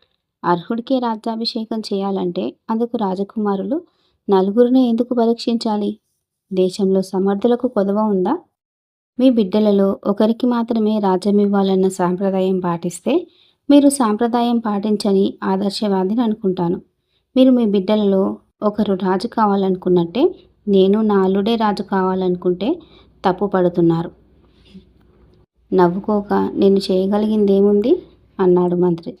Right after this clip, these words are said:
రాజుకు తన ఆలోచనలోని లోపం ఇప్పుడు అర్థమైంది.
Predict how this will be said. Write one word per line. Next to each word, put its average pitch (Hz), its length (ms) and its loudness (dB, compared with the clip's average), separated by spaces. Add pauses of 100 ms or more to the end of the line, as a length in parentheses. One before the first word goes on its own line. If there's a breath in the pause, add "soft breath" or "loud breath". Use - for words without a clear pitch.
(520)
రాజుకు 185 480 -2
తన 202 280 4 (100)
ఆలోచనలోని 202 840 0
లోపం 185 400 0
ఇప్పుడు 208 220 -2
అర్థమైంది. 180 640 2